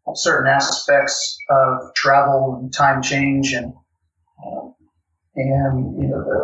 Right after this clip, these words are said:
the, uh, the, just dealing with the vast size of the country is something that is unique to our league that you don't find in European leagues. And that makes it a little bit more difficult to find results on the road. You know, you don't have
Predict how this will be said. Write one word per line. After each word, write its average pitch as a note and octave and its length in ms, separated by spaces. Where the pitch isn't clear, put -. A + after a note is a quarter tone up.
the, C3 260
uh, C3+ 400
the, - 420
just - 240
dealing D3 260
with C3+ 140
the B2+ 200
vast - 540
size C#3+ 460
of C3+ 100
the C3+ 140
country C3 460
is - 380
something C3 500
that C3+ 160
is C3 160
unique C3+ 360
to - 180
our C3 260
league C3 200
that C3+ 200
you C3 80
don't C3+ 320
find C3 260
in C3+ 80
European C3+ 460
leagues. C3+ 400
And E3+ 120
that F#3 160
makes F3+ 240
it F3 80
a D#3+ 320
little D#3+ 160
bit D#3 140
more D#3 140
difficult D3 460
to D3 120
find D3 260
results C3 380
on C3 120
the B2+ 60
road. - 300
You - 60
know, - 80
you B2+ 140
don't C3+ 260
have C3+ 500